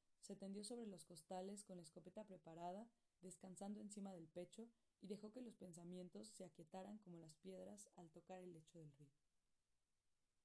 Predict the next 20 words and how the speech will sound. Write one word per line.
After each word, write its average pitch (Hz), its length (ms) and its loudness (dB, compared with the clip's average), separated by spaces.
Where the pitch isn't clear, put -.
Vamos 202 300 -2
viendo, 175 400 -2
Antonio 165 340 -4
José 156 220 -12
Bolívar. 156 360 -2
¿Qué 220 100 2
te 202 120 -4
pasa? - 300 -4
No 220 80 0
es 214 60 0
la 240 100 6
primera 185 320 4
vez 185 180 0
que - 80 -4
te 180 100 -6
enfrentas 170 460 -4
a 180 60 -2
una 180 160 -2
bestia 175 260 -4
enloquecida. 165 560 -2